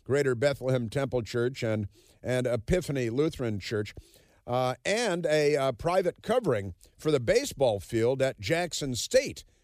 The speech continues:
which is a historically black college. Jackson Mayor,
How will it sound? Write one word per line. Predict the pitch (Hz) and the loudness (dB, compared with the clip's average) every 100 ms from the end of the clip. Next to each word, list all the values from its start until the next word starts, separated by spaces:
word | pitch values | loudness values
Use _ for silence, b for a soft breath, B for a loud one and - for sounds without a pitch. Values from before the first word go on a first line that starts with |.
| - | 0
which | 135 131 | 0 2
is | 139 113 | -4 -2
a | |
historically | 123 - 165 139 131 | -4 2 2 2 -2
black | 117 120 107 | 0 -2 -2
college. | 170 151 - B B B B B B B | -4 -4 -6 B B B B B B B
Jackson | 117 196 262 262 - 214 196 120 | 0 2 2 0 -2 0 0 0
Mayor, | 139 170 233 180 82 | 2 2 4 0 -2